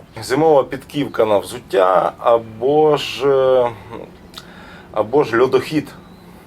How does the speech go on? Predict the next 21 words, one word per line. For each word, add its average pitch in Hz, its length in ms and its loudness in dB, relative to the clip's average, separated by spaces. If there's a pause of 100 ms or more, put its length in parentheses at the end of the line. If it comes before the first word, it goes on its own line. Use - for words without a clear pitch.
(260)
так 90 200 -12
званий. 80 400 -6 (140)
Ця 147 280 0
річ, 135 380 -8 (720)
е, 113 580 2 (120)
набивалась 113 840 2
на 107 140 -6
п'ятку 120 720 0
для 110 220 -4
того, 170 340 -2
щоб 139 380 -4 (840)
не 131 600 2
ковзати. 90 540 -2 (640)
Отак 131 300 -4
в 120 40 -12
неї 110 240 -4
є 98 80 -4
такі 101 300 -14
от 92 220 -10
три 104 200 -8
шипа, - 540 -6